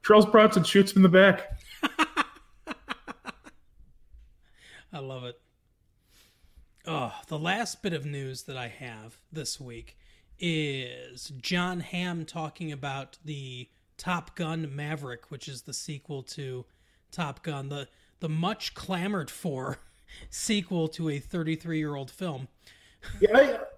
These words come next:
Speaker 1: d-, d-, who, who was asking for this movie aside from Tom Cruise's accountant?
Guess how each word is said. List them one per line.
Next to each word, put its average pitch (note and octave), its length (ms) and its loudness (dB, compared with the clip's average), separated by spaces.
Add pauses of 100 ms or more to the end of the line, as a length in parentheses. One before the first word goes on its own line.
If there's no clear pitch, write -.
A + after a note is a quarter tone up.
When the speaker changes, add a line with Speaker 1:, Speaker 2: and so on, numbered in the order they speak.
(480)
Speaker 1:
d-, E3 280 2
d-, - 260 0
who, - 140 6
who G#3 180 12
was D#4 180 12
asking C#4 400 10
for A#3 100 8
this A3 160 4
movie A#3 320 10
aside E3+ 360 10
from D3+ 240 8
Tom E3 280 8
Cruise's D3+ 600 8
accountant? C3 520 6